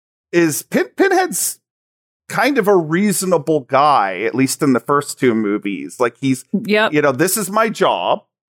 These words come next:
Speaker 1: And
Speaker 2: Mm-hmm.
Speaker 1: if you escape from hell, I'm going to bring you back. But, you know, I can be, I can be reasoned with," which is very different from other movie monsters. And it's very different from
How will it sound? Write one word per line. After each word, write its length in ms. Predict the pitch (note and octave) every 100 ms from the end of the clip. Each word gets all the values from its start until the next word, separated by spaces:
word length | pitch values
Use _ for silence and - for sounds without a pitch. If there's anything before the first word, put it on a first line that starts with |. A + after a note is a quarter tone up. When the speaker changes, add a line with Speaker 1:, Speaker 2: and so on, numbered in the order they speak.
| -
Speaker 1:
And 640 | D3 C#3+ C#3 C#3 C#3 C3
Speaker 2:
Mm-hmm. 100 | A#2+ D3+
Speaker 1:
if 100 | -
you 120 | D3+
escape 480 | C#3 - F3+ G3 -
from 180 | D#3
hell, 260 | C3 G#2+ A2
I'm 120 | B2
going 200 | C3 A#2+ C3
to 60 |
bring 240 | E3 D#3 D#3+
you 100 | F#3
back. 440 | B2 F#2+ G2 - _ _ _
But, 300 | C#3 D#3 D#3
you 80 | D#3
know, 180 | D3+ -
I 140 | C#3
can 200 | E3+ G3
be, 420 | E3+ F#3 F3+ F3+ -
I 80 | C#3+
can 180 | C#3 F3+
be 120 | F3+
reasoned 500 | F#3 B3 D#4 F3 C#3+
with," 300 | A#2+ A2+ G2+
which 260 | A#2 B2 -
is 460 | C3+ B2+ - - _ _ _ _
very 320 | C#3 F#3 A#3
different 460 | F3 F#3+ - G3+ -
from 140 | F3
other 240 | D#3 D3+
movie 340 | D3 C#3 C3+ C3+
monsters. 600 | B2+ B2 B2+ - D3 D3
And 80 | C3+
it's 120 | B2+
very 320 | B2 B2+ D3
different 460 | C3+ C3 C#3+ C#3 -
from 420 | C3+ B2+ B2+